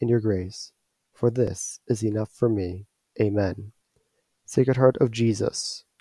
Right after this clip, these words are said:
have mercy on us. All holy angels, pray for us. Society of Jesus, pray for us. Jesus, meek and humble of heart, make our hearts like unto thy heart.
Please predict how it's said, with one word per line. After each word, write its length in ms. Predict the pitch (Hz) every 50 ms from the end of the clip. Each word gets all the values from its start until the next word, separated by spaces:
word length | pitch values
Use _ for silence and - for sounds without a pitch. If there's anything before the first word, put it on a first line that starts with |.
| _ _
have 160 | - 110 107
mercy 340 | 110 110 110 104 - 117 110
on 120 | 98 92
us. 440 | - - - - - - - - _ _ _ _ _ _ _ _ _ _ _ -
All 260 | - 120 117 113 110
holy 240 | 104 113 110 110 110 -
angels, 720 | 135 131 127 123 107 107 101 98 95 - - - - - _ _ _
pray 180 | - 131 123 113
for 220 | - - 113 101
us. 440 | 92 - 127 - - - - - - _ _ _ _ _ _ _ _ _ -
Society 560 | - - 123 113 - 147 135 131 123 117 113
of 100 | 107 98
Jesus, 680 | 104 104 101 95 87 95 - - - - - - - _ _ _
pray 200 | - 135 123 113
for 220 | - - 107 95
us. 420 | - - 127 - - - - - _ _ _ _ _ _ _ _ _ _ _ -
Jesus, 500 | - 127 127 123 127 131 123 113 - -
meek 220 | - 135 139 143 -
and 140 | 139 127
humble 260 | 117 127 120 117 120 -
of 160 | - 107 -
heart, 440 | - 110 104 98 - - - - _ _ _ _ _ _ _ _ _ -
make 180 | - 117 113 117
our 180 | 117 123 127 123
hearts 460 | - - 101 92 - - - - - - 117
like 240 | 113 110 110 -
unto 220 | - 113 107 120 113
thy 240 | 107 113 107 107 104
heart. 420 | 90 95 92 90 90 87 - -